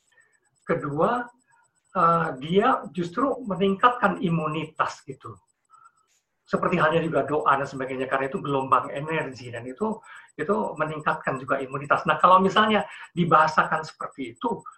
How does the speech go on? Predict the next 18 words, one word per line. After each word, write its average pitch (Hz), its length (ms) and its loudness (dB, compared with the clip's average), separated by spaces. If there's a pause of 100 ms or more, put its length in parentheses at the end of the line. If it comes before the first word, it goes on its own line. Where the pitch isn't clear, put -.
(240)
ya 160 80 2
baguslah. 156 720 0 (640)
Masalahnya 180 560 2
ini 185 160 -6
kan 202 160 0
soal, 147 480 -2 (560)
mm, 175 240 -10 (480)
dalam 240 160 8
banyak 240 160 2
hal 220 240 6
seperti 190 240 0
ini 214 80 4
memang 170 320 -4
per-, 175 240 2
persoalan 139 560 0 (400)
penerjemahan 120 880 -2
ke 139 80 -10
dalam 113 320 -8